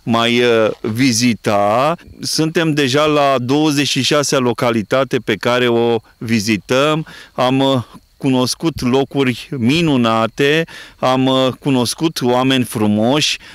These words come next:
am, uh, cunoscut preoți implicați în social și, cu siguranță, ne mai așteaptă foarte multe lucruri frumoase, foarte multe localități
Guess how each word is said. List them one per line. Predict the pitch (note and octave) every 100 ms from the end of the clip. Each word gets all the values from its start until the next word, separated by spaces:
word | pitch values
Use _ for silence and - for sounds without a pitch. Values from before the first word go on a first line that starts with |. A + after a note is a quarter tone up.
| -
am, | B2 B2
uh, | C3+ B2+
cunoscut | - C3+ B2+ - D#3 C3+
preoți | - C3+ C3+ B2+ A#2 - - _
implicați | A#2 A#2 A2 A#2 - C3+ C#3+ A#2+ - -
în | A#2+ A2 G#2+
social | - A#2+ - A2+ G2+ G#2+ B2+ D3+ D#3 - - -
și, | - - E3+ -
cu | F3+
siguranță, | G3+ F#3 C3 C#3 D3+ D#3 D#3+
ne | D3 C#3
mai | C#3 C3+
așteaptă | - C#3+ C#3 C#3
foarte | A#2+ - F3 E3 C#3+
multe | C3 C#3 C3+ C#3+ C3 C3 - -
lucruri | A#2+ C3 C3+ C#3+ A2+
frumoase, | - A#2+ A#2+ D3 C#3 B2
foarte | - C3+ - B2+
multe | B2+ B2 C3
localități | A2+ G#2 A2+ A2 G2+ - B2+ C#3